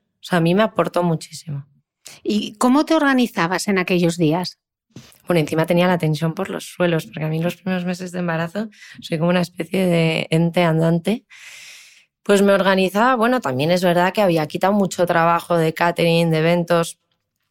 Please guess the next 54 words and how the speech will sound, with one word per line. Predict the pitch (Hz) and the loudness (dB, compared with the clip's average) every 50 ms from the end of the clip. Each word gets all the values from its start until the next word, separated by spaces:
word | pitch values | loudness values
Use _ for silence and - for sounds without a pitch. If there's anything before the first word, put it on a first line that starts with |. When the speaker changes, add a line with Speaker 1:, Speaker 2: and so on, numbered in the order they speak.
| _ _ _ _ _ - | _ _ _ _ _ -10
Speaker 1:
O | 190 | -4
sea, | - 185 180 | -2 0 2
había | 170 175 165 165 | 2 4 4 2
otras | 170 175 185 185 185 175 - | 2 2 2 0 0 0 0
áreas | 185 180 180 190 185 190 190 190 | 0 2 2 2 2 0 0 -2
que, | - 170 165 165 160 156 156 156 156 - - _ _ _ _ _ _ - 151 | -4 -2 -2 0 0 -2 -4 -6 -8 -12 -18 _ _ _ _ _ _ -20 -8
que, | - - 165 156 156 | -4 -2 0 0 0
que | - 156 | 0 0
habían | 156 156 170 165 170 175 | 2 2 2 2 2 2
bajado | 165 160 - 185 175 | 0 0 0 0 0
su | 175 - 180 175 | 0 0 -2 -2
ritmo | 175 185 208 214 214 226 277 320 | 0 0 0 0 2 2 2 2
y | 277 202 185 | 2 2 2
me | 175 175 170 | 2 2 2
organizaba | 165 165 165 160 160 160 - - 170 185 202 202 | 2 0 0 0 -2 -2 -2 0 0 0 0 0
como | 208 190 165 | 0 0 0
buenamente | 160 165 165 165 170 175 170 170 190 180 | 2 2 2 2 0 0 0 0 -2 -4
podía. | 175 156 160 160 156 156 - - - - - - _ _ - | -4 -4 -4 -4 -4 -6 -10 -16 -20 -20 -20 -20 _ _ 0
De | 165 170 | 2 2
hecho, | 175 175 - 214 214 226 | 2 2 0 2 2 2
aquí | 214 160 - - 160 160 165 | 2 0 0 0 0 0 2
me | 170 160 151 | 2 0 0
van | 147 156 | 2 2
a | 160 160 | 0 0
tachar | 165 165 156 156 - - 170 165 165 | 0 -2 -4 -4 -4 -4 -4 -2 -2
de | 151 147 | -2 -2
mala | 151 151 156 160 160 | -2 -2 0 0 0
madre, | 165 165 170 170 175 190 214 - - - - - _ _ | 2 2 2 0 0 -2 -4 -8 -14 -20 -20 -20 _ _
pero | - 165 | -2 -2
yo | 160 156 | -2 0
tenía | 156 170 170 175 170 | 0 0 0 0 2
un | 160 160 | 2 0
hijo | 165 165 160 - 170 | 0 -2 -2 -4 -6
que | - 147 | -4 -4
ahí | 147 151 156 151 | -2 -4 -2 -2
tenía | - 160 165 165 165 160 | -2 0 0 0 0 -2
cinco | - - 175 170 160 170 | -2 -4 -4 -4 -2 0
años | 170 170 175 180 202 - | 0 0 0 0 -2 -2
que | - 170 | -4 -4
me | 160 156 | -4 -2
llamaron | 156 156 151 156 156 160 165 | -2 -4 -2 -2 -2 -2 -2
del | 180 180 175 | -2 -2 -2
colegio, | - 180 180 180 - 202 | -2 -2 -4 -2 -2 -2
en | |
plan, | 190 170 170 180 | -2 0 0 0
"No, | 202 | 0
es | 196 - | -2 -2
que | - 220 | -4 -6
tiene | 202 233 240 233 | -2 -2 -2 -2
que | 233 | -2
estar | 220 - - 240 254 254 | -4 -4 -2 -2 0 0
en | 220 202 190 | 0 0 2
todos | 202 202 202 214 220 220 | 2 2 2 2 0 0
los, | 226 214 | -2 -2